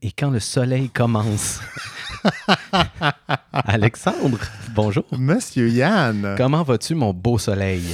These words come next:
Speaker 2: Là, je vais répondre à cette ques-, à cette question, Yann, avec quelque chose d'un petit peu original.
Speaker 1: Ah,
Speaker 2: Ok ?
Speaker 1: yeah,
Speaker 2: Je vais
Speaker 1: j'aime
Speaker 2: faire
Speaker 1: ça,
Speaker 2: mon possible.
Speaker 1: l'originalité.
Speaker 2: Ok,
Speaker 1: Dès
Speaker 2: ok.
Speaker 1: que t'es flyé.
Speaker 2: Je suis flyé, hein ? J'aime, j'aime ça être, euh,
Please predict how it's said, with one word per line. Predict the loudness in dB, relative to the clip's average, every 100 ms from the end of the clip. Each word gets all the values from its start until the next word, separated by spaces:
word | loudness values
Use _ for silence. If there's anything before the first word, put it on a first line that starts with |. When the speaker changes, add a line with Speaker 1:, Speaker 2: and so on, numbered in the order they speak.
| -8 -14 -12 -2
Speaker 2:
Là, | 2 4 4 2 2
je | 2 4
vais | 4
répondre | 4 2 2 2
à | 0
cette | -2 -2 -2 _ -4
ques-, | -2 -2 -4
à | -4 -2
cette | -2 -2
question, | -6 -2 -2 0
Yann, | 2 2
avec | 2 0
quelque | -2 -4 -6
chose | -6 -2
d'un | -2 -2
petit | -4
peu | -2 0 0
original. | -2 -2 -4 -4 -4 -4 -6 0
Speaker 1:
Ah, | 2
Speaker 2:
Ok ? | 4
Speaker 1:
yeah, | 4 4 4
Speaker 2:
Je | 2
vais |
Speaker 1:
j'aime | 0
Speaker 2:
faire | 4
Speaker 1:
ça, | 4 4
Speaker 2:
mon | 4
possible. | 2 0 -2
Speaker 1:
l'originalité. | 0 -2 -4 -6 -8 -6
Speaker 2:
Ok, | -8 -10 -20 _ -16 -6
Speaker 1:
Dès | -4
Speaker 2:
ok. |
Speaker 1:
que | 0
t'es | -2
flyé. | -2 -6 -6 -8 -10
Speaker 2:
Je | -10
suis | -8
flyé, | -2 0 2 2 0
hein ? | 0 0 2
J'aime, | 4 4
j'aime | 4 2
ça | 4 0
être, | 2
euh, | 0 0